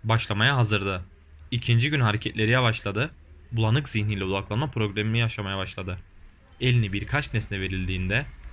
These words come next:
onların ne olduğunu yalnızca dokunarak anlayamıyordu. Üçüncü gün kendi karakterine aykırı şekilde huysuz olmuştu.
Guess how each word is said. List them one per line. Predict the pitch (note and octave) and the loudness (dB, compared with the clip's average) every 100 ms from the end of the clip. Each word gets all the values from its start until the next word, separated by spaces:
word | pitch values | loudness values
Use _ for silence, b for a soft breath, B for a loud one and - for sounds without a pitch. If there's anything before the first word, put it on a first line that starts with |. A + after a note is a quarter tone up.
| - | -6
onların | B2+ D#3 F3 C3+ A2 | 0 2 2 4 4
ne | C#3+ | 4
olduğunu | D#3+ A#2+ G#2 | 2 2 2
yalnızca | B2+ D#3 B2 C#3+ F3 | 2 2 2 2 0
dokunarak | A#2+ C#3+ D3+ D3+ | 0 0 0 2
anlayamıyordu. | C3 A#2 A2 G2+ G2 G2 - _ _ - | 2 4 4 2 0 -4 -6 _ _ -2
Üçüncü | B2 B2+ B2+ D#3+ | 2 4 4 4
gün | C#3 G#2+ A#2 - - | 2 2 -2 -10 -4
kendi | A#2+ C3 F3+ | 2 2 2
karakterine | E3 D3 B2 C#3 C#3 E3 | 2 0 0 0 2 0
aykırı | C#3+ - D3+ | 0 -2 -2
şekilde | D3 B2+ C#3 | -2 0 0
huysuz | D3 A2 G#2+ | 2 2 2
olmuştu. | G2+ F#2+ F#2+ - | 0 0 -4 -6